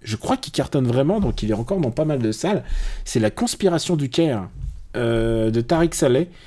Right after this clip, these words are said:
et, euh, c'est l'histoire d'un, d'un jeune fils de pêcheur qui intègre une université,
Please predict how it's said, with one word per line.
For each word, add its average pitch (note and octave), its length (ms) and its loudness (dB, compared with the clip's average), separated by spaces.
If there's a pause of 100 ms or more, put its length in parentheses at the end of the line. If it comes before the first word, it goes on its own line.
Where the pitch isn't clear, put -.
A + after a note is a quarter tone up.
(400)
et, C3 220 6
euh, A#2+ 280 4
c'est A#2 160 0
l'histoire F3 460 4
d'un, B2+ 500 4
d'un A#2+ 140 4
jeune E3+ 220 2
fils F3 220 0
de D#3 100 4
pêcheur D3+ 480 0
qui - 120 0
intègre C#3 320 2
une C3 80 4
université, D#3 760 2